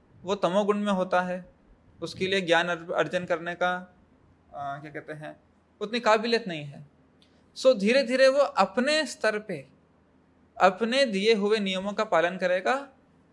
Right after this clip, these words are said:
तो वहां से उठ के रजोतमो के अंदर आएगा। फिर वो रजोतमो यानी वैश्य के धर्म का पालन करेगा, निष्ठा से जैसा शास्त्र में दिया है, आत्मशुद्धि के मार्ग पर चलेगा,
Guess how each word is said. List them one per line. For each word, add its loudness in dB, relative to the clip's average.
तो 0
वहां 2
से -2
उठ 0
के 6
रजोतमो -2
के -12
अंदर -10
आएगा। -14
फिर 6
वो 10
रजोतमो 6
यानी -2
वैश्य 2
के 2
धर्म -2
का 0
पालन 0
करेगा, -2
निष्ठा -2
से -4
जैसा -2
शास्त्र -4
में -8
दिया 0
है, -6
आत्मशुद्धि -2
के -4
मार्ग -2
पर -4
चलेगा, -4